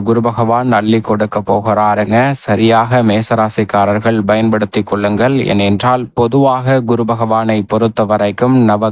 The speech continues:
கிரகங்களின் தலைவன், வானியல் அரசன் என்று அழைக்கப்படுகிறார். அப்படிப்பட்டவர் மனித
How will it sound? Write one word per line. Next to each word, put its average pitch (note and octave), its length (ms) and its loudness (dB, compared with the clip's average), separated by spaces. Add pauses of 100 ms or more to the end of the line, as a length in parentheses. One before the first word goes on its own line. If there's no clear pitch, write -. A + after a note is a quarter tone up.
கிரகங்களின் A#2+ 600 2 (100)
தலைவன், A2 480 0 (120)
வானியல் A#2+ 560 2
அரசன் A#2+ 480 0
என்று G#2+ 260 0
அழைக்கப்படுகிறார். G#2+ 920 0 (100)
அப்படிப்பட்டவர் D3 760 0 (100)
மனித C#3+ 220 0